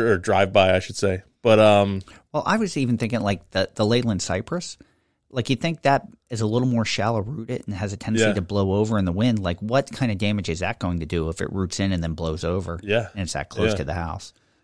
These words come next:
Speaker 1: But,
Speaker 2: But, like,
Speaker 1: uh,
Speaker 2: it can't get that big because of the overhang.
Speaker 1: Yeah. But, yeah, p-, posting pictures of other people's gardens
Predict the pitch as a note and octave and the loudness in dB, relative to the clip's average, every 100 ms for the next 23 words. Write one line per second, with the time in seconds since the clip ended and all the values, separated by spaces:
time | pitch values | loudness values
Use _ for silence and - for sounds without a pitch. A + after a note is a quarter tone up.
0 | _ - G2 D3 D3 D#3 E3 - - F3+ | _ -4 4 6 8 6 4 0 0 0
1 | - F2+ A#2 - G#2+ F#2+ F#2+ G2+ F#2 F#2+ | -4 -2 0 0 -4 -6 -4 -4 -4 -6
2 | - F#2 F2 E2+ F2+ F#2 - - - - | -6 -4 -4 -4 -6 -8 -16 -20 -20 -20
3 | - A2 G#2+ G2+ - - D3+ F3+ A#3 G#3+ | -4 4 4 4 0 4 4 6 4 4
4 | E3+ - E3+ C#3 _ - A3+ C4+ - B3 | 2 -2 -8 -10 _ -6 -4 -2 -4 -6
5 | A3 G3 _ _ - C#3 C#3 C3 A2+ A2 | -6 -10 _ _ -10 -6 0 0 0 -4
6 | G2+ G#2 B2 A#2+ B2 - G#2 G2+ - - | -4 0 0 -2 -6 -6 -4 -6 -8 -14
7 | G2+ G#2+ G2+ F2+ F2+ F2 - | -6 2 2 2 -2 -6 -10